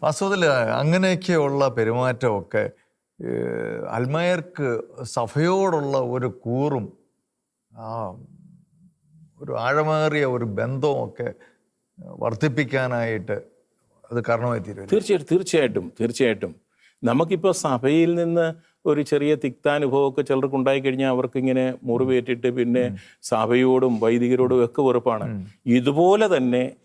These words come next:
Speaker 1: നേരെ
Speaker 2: ചില
Speaker 1: തിരിച്ചും
Speaker 2: വ്യക്തികളിൽ നിന്നും നമുക്കുണ്ടായ
Speaker 1: ആ,
Speaker 2: അനുഭവങ്ങൾ
Speaker 1: അതാണ്.
Speaker 2: കൂടുമ്പം
Speaker 1: ഉം.
Speaker 2: നമുക്ക് സഭയോടാണ് സ്നേഹം കൂടുന്നത്.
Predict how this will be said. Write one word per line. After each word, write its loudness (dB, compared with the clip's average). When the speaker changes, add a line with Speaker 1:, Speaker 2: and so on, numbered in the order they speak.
Speaker 1:
നേരെ 0
Speaker 2:
ചില 6
Speaker 1:
തിരിച്ചും 4
Speaker 2:
വ്യക്തികളിൽ 4
നിന്നും 0
നമുക്കുണ്ടായ 2
Speaker 1:
ആ, 2
Speaker 2:
അനുഭവങ്ങൾ 4
Speaker 1:
അതാണ്. 2
Speaker 2:
കൂടുമ്പം 0
Speaker 1:
ഉം. -8
Speaker 2:
നമുക്ക് 2
സഭയോടാണ് 2
സ്നേഹം 0
കൂടുന്നത്. -2